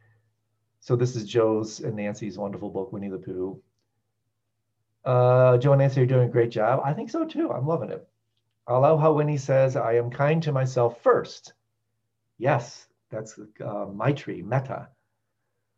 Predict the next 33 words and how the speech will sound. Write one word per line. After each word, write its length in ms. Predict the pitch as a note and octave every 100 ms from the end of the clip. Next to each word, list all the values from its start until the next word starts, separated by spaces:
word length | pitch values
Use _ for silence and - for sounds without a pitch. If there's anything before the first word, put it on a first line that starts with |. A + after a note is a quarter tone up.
| _ _ _ _ _ _ _ _ _ -
"Do 100 | A#2+
you 180 | C#3+ E3
practice 540 | E3 E3 E3+ F#3 F3+ D#3
metta 480 | C#3+ D#3+ E3 D#3+ D3
bhavana 400 | D3 D#3+ D#3 D#3
for 100 | D#3
yourself?" 440 | D3+ - D3+ F3+
Absolutely. 720 | C#3 B2+ B2 A2 G#2+ D#3 A3 A#3 _ _ - _ _ _ _ _ _ _ -
Um, 680 | C#3 C3+ C3+ C3+ C#3 C#3+ - -
"others 420 | C#3 D3 D#3+ C#3
and 140 | B2+
people 260 | C3+ C#3 C3+
you 140 | C3
dislike?" 640 | B2+ B2 C3+ D3+ A3 - _ _ _ _ -
Oh, 180 | A#3+
absolutely, 440 | A#3+ A#3+ G#3+ G#3 F3+
positively, 720 | F3 E3+ E3 E3+ E3+ G2+ -
yes. 400 | - D3+ G#2 -
So, 200 | - D#3+ A#2+
okay, 260 | A#2+ G#2+ -
let 140 | C3
me 80 | C3+
finish 240 | B2+ A#2+ -
the 80 |
question, 300 | - G2 -
I 40 | G2
guess. 220 | G#2+ G#2
"I 200 | - C#3+
have 260 | D3 C#3+ C#3+
looked 240 | G3+ G#3+
through 240 | F#3 F#3
the 60 | E3+
meditation. 840 | D3+ D3 C#3+ C3+ C3 C#3+ C#3 C3